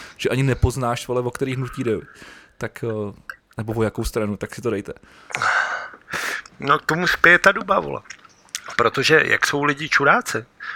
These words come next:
Speaker 2: tak už je nezajímá vlastně ten politický program. Ty lidi nezajímá třeba tvůj názor na důchodovou reformu, eh, na ekonomické směřování země,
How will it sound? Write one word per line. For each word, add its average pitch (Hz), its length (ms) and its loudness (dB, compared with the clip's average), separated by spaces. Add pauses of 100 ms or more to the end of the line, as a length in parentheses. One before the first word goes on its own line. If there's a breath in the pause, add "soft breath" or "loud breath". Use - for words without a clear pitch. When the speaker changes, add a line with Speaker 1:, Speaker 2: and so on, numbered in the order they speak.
(240 loud breath)
Speaker 2:
tak - 200 0
už - 120 2
je 160 60 4
nezajímá 156 420 4
vlastně 156 280 0
ten 156 160 -2
politický - 500 -2
program. - 460 -2 (480 loud breath)
Ty - 100 2
lidi 165 220 6
nezajímá 175 540 4
třeba 117 440 0 (300 loud breath)
tvůj 131 240 2
názor 110 340 6
na 113 120 6
důchodovou 110 520 -4
reformu, 98 600 -4 (140)
eh, - 20 4 (160)
na 107 200 2
ekonomické 113 560 -4
směřování 110 680 0
země, 107 400 -2